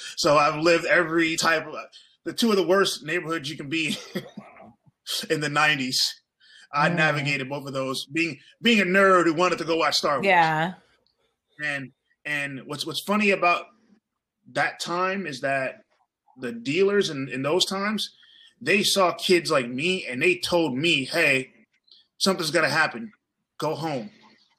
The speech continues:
Speaker 1: You're better than this place." So back in those days, those type of people knew the kids who were a little bit better than where they were. So I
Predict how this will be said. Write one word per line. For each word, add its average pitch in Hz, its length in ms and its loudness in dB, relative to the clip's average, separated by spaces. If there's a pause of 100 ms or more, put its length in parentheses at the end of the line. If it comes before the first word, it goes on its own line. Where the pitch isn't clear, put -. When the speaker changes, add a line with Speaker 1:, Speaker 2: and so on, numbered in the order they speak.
(360)
Speaker 1:
You're 151 260 0
better 160 240 4
than 127 140 -6
this 110 100 -10
place." 113 260 -10
So 139 80 -6
back 165 400 -2
in 175 140 -4
those 196 260 0
days, 143 280 -2
those 175 240 2
type 165 100 2
of 139 100 -6
people 139 440 -8 (260)
knew 185 240 4
the 160 100 -2
kids 165 400 2
who 147 120 -4
were 139 100 -4
a 135 80 0
little 165 180 2
bit 139 220 -8
better 156 200 4
than 131 120 -4
where 127 100 0
they 120 120 -6
were. - 200 -10 (1080)
So 120 500 0 (560)
I 131 760 2